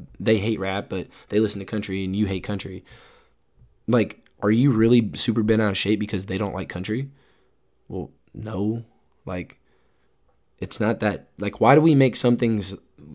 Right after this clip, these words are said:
like, especially something like a passion project, like, why do we make that so serious, but something like that we don't think is a big deal and we don't really care about their opinion?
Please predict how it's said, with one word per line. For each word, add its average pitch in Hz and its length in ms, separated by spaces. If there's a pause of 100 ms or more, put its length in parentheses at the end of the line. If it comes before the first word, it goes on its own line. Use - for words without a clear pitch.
(280)
like, 110 180
especially 147 380
something 135 260
like 117 140
a 98 60
passion 107 380
project, 98 380
like, 101 100
why 98 140
do 131 60
we 120 100
make 113 200
that 117 140
so 104 140
serious, 101 560 (340)
but 98 240 (140)
something 113 320
like 101 140
that 104 180
we 101 120
don't 98 180
think 101 120
is 98 80
a 98 60
big 92 160
deal 95 240
and 95 80
we 98 80
don't 101 160
really 101 200
care 101 180
about 92 200
their 85 120
opinion? 90 400